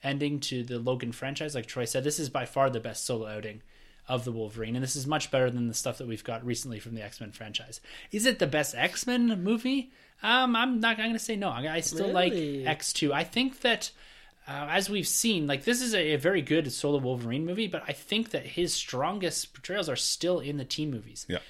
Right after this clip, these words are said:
Speaker 1: X two
Speaker 2: Mm-hmm.
Speaker 1: and Days of Future Past
Speaker 3: Yes.
Speaker 1: in particular.
Speaker 2: Oh, those
Speaker 1: When
Speaker 2: two
Speaker 1: he
Speaker 2: are
Speaker 1: is
Speaker 2: fantastic
Speaker 1: interacting
Speaker 2: films.
Speaker 1: with more people. Like, I think Jackman can hold the scene, no problem. He can hold a whole movie, no problem.
Speaker 2: Yeah. Mm-hmm.
Speaker 1: But I think leveraging some of those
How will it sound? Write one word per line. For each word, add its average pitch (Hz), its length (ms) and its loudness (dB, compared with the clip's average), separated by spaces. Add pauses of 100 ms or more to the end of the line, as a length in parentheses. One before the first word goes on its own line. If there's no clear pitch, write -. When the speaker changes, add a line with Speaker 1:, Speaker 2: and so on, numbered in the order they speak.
(160)
Speaker 1:
X 151 260 0
two 180 200 2
Speaker 2:
Mm-hmm. 175 40 6
Speaker 1:
and 147 140 2
Days 135 180 0
of 135 80 -4
Future 135 240 -6
Past 120 220 -2
Speaker 3:
Yes. 127 260 2
Speaker 1:
in 127 60 -2
particular. 113 420 -8 (100)
Speaker 2:
Oh, 147 140 -2
those 156 100 4
Speaker 1:
When 165 120 6
Speaker 2:
two 226 60 6
Speaker 1:
he 170 100 6
Speaker 2:
are - 20 10
Speaker 1:
is 160 140 4
Speaker 2:
fantastic 160 760 -4
Speaker 1:
interacting 151 600 2
Speaker 2:
films. 143 80 0
Speaker 1:
with 131 140 -4
more 131 180 -2
people. 143 340 -4
Like, 120 180 0 (300)
I 127 60 -2
think 190 240 -2
Jackman 135 500 0
can - 180 -6
hold 165 320 2
the 143 80 -2
scene, 123 400 0
no 131 140 0
problem. 120 180 -2
He 135 60 -4
can 214 100 -2
hold 175 180 -2
a 127 60 0
whole 131 140 0
movie, 123 340 -2
no 101 160 -10
problem. 101 480 -8
Speaker 2:
Yeah. 170 80 -10
Mm-hmm. 143 140 -10 (260)
Speaker 1:
But 156 220 4
I 135 100 0
think - 540 2
leveraging 139 640 2
some 147 160 0
of 131 80 0
those 123 160 0